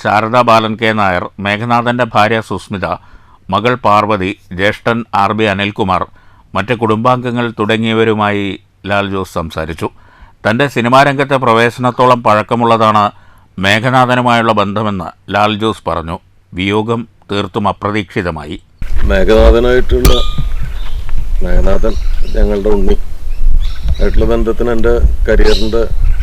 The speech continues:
Speaker 2: പ്രായമുണ്ട്. ഇരുപത്തേഴ് വർഷം മുമ്പ് മറവത്തൂർ കനവ് എന്ന് പറയുന്ന സിനിമയിൽ, എൻ്റെ ആദ്യ സിനിമയിൽ ഉണ്ണി ഉണ്ടായിരുന്നു. അത് കഴിഞ്ഞ് ചന്ദ്രൻ ഉദിക്കുന്ന ദിക്കിൽ എന്ന് പറയുന്ന രണ്ടാമത്തെ സിനിമയിലും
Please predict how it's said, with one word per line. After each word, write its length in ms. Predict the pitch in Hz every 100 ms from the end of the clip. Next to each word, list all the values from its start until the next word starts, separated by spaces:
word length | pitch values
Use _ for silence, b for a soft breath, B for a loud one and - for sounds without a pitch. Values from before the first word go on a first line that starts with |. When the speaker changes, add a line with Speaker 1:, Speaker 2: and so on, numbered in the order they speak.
| -
Speaker 2:
പ്രായമുണ്ട്. 760 | 104 101 101 95 - - -
ഇരുപത്തേഴ് 560 | 95 90 95 95 95 95 - - -
വർഷം 260 | 107 - 110
മുമ്പ് 260 | 104 - 107
മറവത്തൂർ 480 | 107 101 101 - 110
കനവ് 280 | 104 107 107
എന്ന് 260 | 107 113
പറയുന്ന 300 | 107 104 101 98 - - - - - - - - - -
സിനിമയിൽ, 440 | 104 98 95 95
എൻ്റെ 260 | 98 92 95
ആദ്യ 260 | 92 92 101
സിനിമയിൽ 520 | 104 98 95 - 95 - - - - - -
ഉണ്ണി 180 | 180 180
ഉണ്ടായിരുന്നു. 420 | 160 - 156 - - - - - - - - - - - - - - - - - - - - - -
അത് 260 | 87 92
കഴിഞ്ഞ് 200 | 92 101
ചന്ദ്രൻ 380 | 101 98 98 101
ഉദിക്കുന്ന 340 | 104 - 107 104
ദിക്കിൽ 300 | 104 - 101
എന്ന് 120 | 104
പറയുന്ന 280 | 101 101 104
രണ്ടാമത്തെ 460 | 98 98 98 104
സിനിമയിലും 540 | 101 104 98 98 92